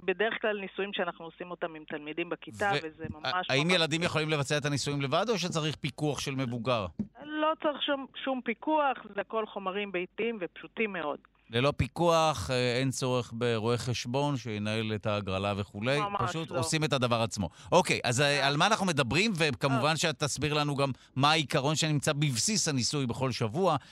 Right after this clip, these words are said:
Speaker 2: אז על מה אנחנו מדברים השבוע?
Speaker 1: אוקיי, אז היום אנחנו נעשה ניסוי עם חשמל סטטי. עוד מעט אני אסביר קצת מה זה חשמל סטטי, אבל בואו קודם נקפוץ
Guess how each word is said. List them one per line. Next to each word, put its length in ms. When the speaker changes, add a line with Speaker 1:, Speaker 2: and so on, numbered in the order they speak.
Speaker 2:
אז 120
על 100
מה 120
אנחנו 220
מדברים 360
השבוע? 400
Speaker 1:
אוקיי, 360
אז 160
היום 260
אנחנו 320
נעשה 360
ניסוי 640
עם 100
חשמל 440
סטטי. 440
עוד 160
מעט 200
אני 180
אסביר 320
קצת 300
מה 120
זה 100
חשמל 380
סטטי, 320
אבל 140
בואו 240
קודם 300
נקפוץ 340